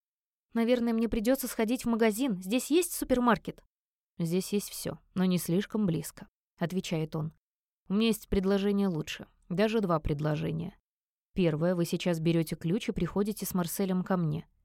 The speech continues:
Я как раз привез продукты. Там есть сливки, и уверен, они ему понравятся».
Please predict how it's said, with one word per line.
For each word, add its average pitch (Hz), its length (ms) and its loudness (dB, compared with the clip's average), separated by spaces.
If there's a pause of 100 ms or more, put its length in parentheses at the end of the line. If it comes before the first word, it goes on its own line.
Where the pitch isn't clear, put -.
Я 190 100 0
как 196 180 0
раз 220 200 0
привез 185 340 0
продукты. 165 540 -4 (280)
Там 175 200 2
есть 165 280 -2
сливки, - 500 -2
и 156 40 0
уверен, 180 380 2
они 170 200 2
ему 170 140 0
понравятся». 170 680 -2